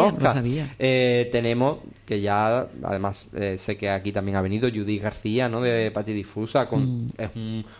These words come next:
Speaker 2: un local también reciente, ¿no? De, de manualidades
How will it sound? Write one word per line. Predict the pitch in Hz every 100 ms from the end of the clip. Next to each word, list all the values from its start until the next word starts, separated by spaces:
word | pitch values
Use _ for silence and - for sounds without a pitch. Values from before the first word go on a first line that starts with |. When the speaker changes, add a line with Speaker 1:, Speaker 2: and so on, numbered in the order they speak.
| -
Speaker 2:
un | 127
local | 123 123 123
también | 120 123 123
reciente, | 113 110 120 127 165 160 123
¿no? | 127 156
De, | 143 123 120 117 117 117 117 - - -
de | 117 117
manualidades | 120 127 120 113 110 127 147 170